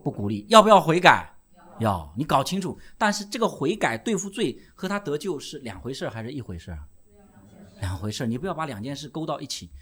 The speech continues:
魔鬼就是经常把两件事勾到一起，把我们搞晕了，是不是？不是的。你要清楚知道说，从这方面来讲的话，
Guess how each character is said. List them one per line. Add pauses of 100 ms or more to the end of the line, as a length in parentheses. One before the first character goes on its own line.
(140)
魔
鬼
就
是
经
常
把
两
件
事
勾
到
一
起，
把
我
们
搞
晕
了， (320)
是
不
是？ (260)
不
是
的。 (280)
你
要
清
楚
知
道
说， (220)
从
这
方
面
来
讲
的
话，